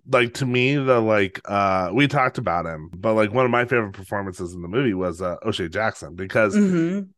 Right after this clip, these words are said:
Speaker 1: he is so, and it's what he was so good. If you've seen him in Ingrid Goes West, he's got
Speaker 2: Uh-huh.
Speaker 1: kind of a similar vibe of, like, he's, like, naturally funny in a very laid back way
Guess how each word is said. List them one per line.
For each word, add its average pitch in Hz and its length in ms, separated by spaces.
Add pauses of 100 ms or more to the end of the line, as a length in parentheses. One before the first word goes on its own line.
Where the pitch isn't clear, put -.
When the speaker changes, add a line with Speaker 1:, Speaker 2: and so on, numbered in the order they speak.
Speaker 1:
he 143 160
is 131 200
so, 139 440
and 147 100
it's 139 240
what 139 220
he 135 100
was 131 160
so 143 220
good. 135 280
If 120 120
you've 110 180
seen 127 240
him 120 140
in 101 160 (120)
Ingrid 110 260
Goes 92 220
West, 92 380
he's 90 140
got 92 240
Speaker 2:
Uh-huh. 147 80
Speaker 1:
kind 110 200
of 104 120
a 87 280
similar 139 540
vibe 95 520 (120)
of, 101 260
like, 98 480 (220)
he's, 165 180
like, 147 160
naturally 131 760
funny 120 500
in 113 100
a 107 60
very 107 240
laid 95 380
back 104 280
way 101 200